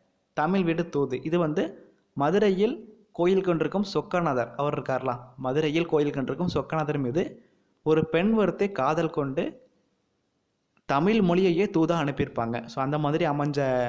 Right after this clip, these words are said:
இந்த இலக்கியம் தான் தமிழ் விடு தூது. So, மதுரையில் கோயில் கொண்டுள்ள சொக்கநாதர் மீது காதல் கொண்டுள்ள பெண் ஒருத்தி தமிழ் மொழியையே தூதாக அனுப்பியிருப்பாங்க.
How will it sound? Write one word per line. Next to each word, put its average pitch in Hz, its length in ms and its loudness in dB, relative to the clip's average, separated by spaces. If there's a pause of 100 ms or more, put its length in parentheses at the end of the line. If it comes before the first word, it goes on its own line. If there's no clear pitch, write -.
(840)
இந்த 143 100 -6 (100)
இலக்கியம் 143 480 -4
தான் 202 140 -4 (220)
தமிழ் 156 240 0
விடு 147 180 0
தூது. 127 300 -2 (160)
So, - 140 -4 (120)
மதுரையில் 180 460 2
கோயில் 170 260 4
கொண்டுள்ள 156 300 0
சொக்கநாதர் 151 520 -2
மீது 120 200 -2
காதல் 151 380 2
கொண்டுள்ள 127 340 0 (600)
பெண் 165 260 2
ஒருத்தி 147 300 0 (440)
தமிழ் 175 320 4
மொழியையே 196 520 4 (100)
தூதாக 160 380 2
அனுப்பியிருப்பாங்க. 139 580 -2